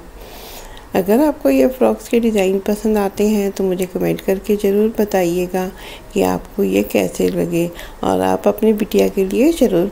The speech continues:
बनाइएगा। और अगर आप मेरे चैनल पर नए हैं तो प्लीज़ मेरे चैनल को सब्सक्राइब,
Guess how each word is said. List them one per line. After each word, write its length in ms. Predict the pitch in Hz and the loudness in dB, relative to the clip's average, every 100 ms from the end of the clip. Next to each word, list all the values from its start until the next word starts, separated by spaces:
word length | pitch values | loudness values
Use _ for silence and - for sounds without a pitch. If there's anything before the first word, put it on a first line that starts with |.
| - | -2
बनाइएगा। 640 | 175 165 165 165 170 - 175 180 - - - - - - - - - - - - - - - - - - - - - - - - - - - - - - - | -2 -2 -2 -4 -2 -4 -4 -6 -14 -16 -16 -14 -16 -16 -18 -14 -14 -12 -14 -16 -16 -16 -14 -16 -16 -16 -16 -16 -14 -16 -14 -14 -14 -20 -20 -20 -20 -8 -2
और 120 | 262 | 2
अगर 240 | 294 285 | 4 4
आप 200 | 285 277 | 4 4
मेरे 240 | 262 226 254 | 4 6 6
चैनल 280 | 285 269 269 | 4 4 2
पर 140 | 269 | 2
नए 240 | 269 262 277 | 2 4 4
हैं 220 | 285 262 | 2 2
तो 120 | 240 | 0
प्लीज़ 360 | 214 - 240 285 - 220 | -2 0 0 0 -4 -4
मेरे 220 | 196 185 | -2 -2
चैनल 340 | 185 175 165 165 | -2 -2 -2 -4
को 280 | - 277 480 427 | -2 4 4 4
सब्सक्राइब, 640 | - 220 - - - - | -2 -4 -4 -6 -4 -4